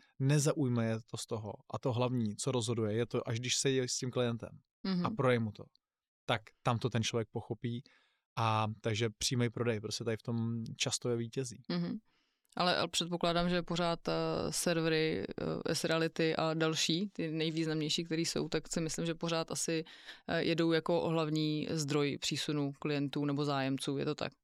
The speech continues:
Speaker 1: Převážný, určitě.
Speaker 2: Jo, jo. Eh, OK. Tak
Speaker 1: Je-, jenom doplním, a-, ale jsou zase určitý typy prodejů,
Speaker 2: <laughs> Ano.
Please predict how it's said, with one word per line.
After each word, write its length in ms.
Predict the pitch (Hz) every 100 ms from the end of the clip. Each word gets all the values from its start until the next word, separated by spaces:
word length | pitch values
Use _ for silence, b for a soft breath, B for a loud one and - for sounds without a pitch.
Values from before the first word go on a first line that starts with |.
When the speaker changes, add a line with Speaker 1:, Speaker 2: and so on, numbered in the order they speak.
| _ -
Speaker 1:
Převážný, 460 | 135 120 110 98
určitě. 340 | 98 - 101 90 _ 170
Speaker 2:
Jo, 120 | 147 - -
jo. 100 | - 170 b b b b -
Eh, 320 | 147 143 143 139
OK. 200 | 165 156 165 143 B B _
Tak 140 | 156 165 -
Speaker 1:
Je-, 100 | 156 -
jenom 260 | 147 156 147
doplním, 340 | 135 151 135 -
a-, 100 | 135 -
ale 180 | 135 143
jsou 220 | - 156
zase 280 | 143 - 156
určitý 460 | - - - 143
typy 260 | 139 127 151 156
prodejů, 440 | 151 147 113 92
Speaker 2:
<laughs> 40 | -
Ano. 380 | 156 139 190